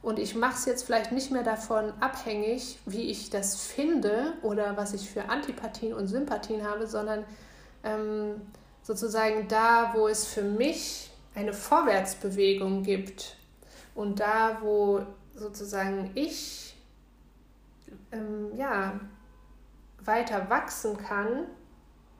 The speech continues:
da muss es, äh, da gehe ich einfach davon, das ist, fühlt sich irgendwie an wie Fluss und da kann ich bleiben,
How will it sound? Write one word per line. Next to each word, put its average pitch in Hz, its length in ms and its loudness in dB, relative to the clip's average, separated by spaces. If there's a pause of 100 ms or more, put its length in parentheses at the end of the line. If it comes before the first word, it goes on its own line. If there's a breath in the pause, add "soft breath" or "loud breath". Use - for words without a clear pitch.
(540)
da 202 140 0
muss 254 200 0
es, 254 160 -2
äh, - 160 -2
da 240 340 4
gehe 262 160 0
ich 269 120 -2
einfach 254 240 -4
davon, 233 640 -4
das 240 160 -4
ist, - 320 -2
fühlt 277 140 0
sich - 140 -6
irgendwie 240 240 2
an 233 140 0
wie 220 80 -6
Fluss 277 560 2 (440 loud breath)
und 220 180 2
da 220 260 8
kann 226 280 -2
ich - 240 -6
bleiben, 233 580 6